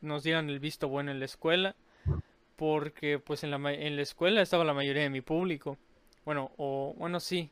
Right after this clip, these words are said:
porque algunos ya no están, ya no están en, en esa escuela donde yo estudiaba. Entonces, eh, pues, agarré y pensé, "Bueno, si se me ofreció una fecha, puedo organizar algo no solo conmigo, sino con quienes ya tenía incluidos", que, pues, en ese entonces eran Nativos Digitales,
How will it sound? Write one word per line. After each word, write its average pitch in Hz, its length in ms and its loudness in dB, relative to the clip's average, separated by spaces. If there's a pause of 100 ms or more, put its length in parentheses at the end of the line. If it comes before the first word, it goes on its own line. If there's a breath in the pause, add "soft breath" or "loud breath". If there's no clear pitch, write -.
(180)
porque 143 180 -6
algunos 151 280 -4
ya 143 120 0
no 143 120 -2
están, 151 340 0
ya 139 100 -2
no 139 80 -8
están 131 260 -8
en, 131 260 -12
en 135 160 -8
esa 131 200 -10
escuela 135 300 -6
donde 127 220 -10
yo 127 80 -10
estudiaba. 139 560 0 (1080 loud breath)
Entonces, 226 840 6
eh, 160 540 6 (880)
pues, 170 600 2 (120)
agarré 165 340 4
y 190 40 2
pensé, 165 360 -2
"Bueno, 165 340 0
si 147 140 -6
se 147 120 -6
me 143 120 -2
ofreció 151 340 -6
una 180 160 0
fecha, 170 520 0 (500)
puedo 165 260 6
organizar 147 520 -2
algo 147 320 2
no 143 240 -2
solo 139 340 -4
conmigo, 165 460 0
sino 139 340 -6
con 135 480 -8
quienes 135 340 -6
ya 139 140 -2
tenía 135 320 -4
incluidos", 156 640 0
que, 131 260 -4
pues, 135 240 -10
en 139 120 -6
ese 143 160 -8
entonces 139 420 -8
eran 131 420 -8
Nativos 139 440 -4
Digitales, 190 840 2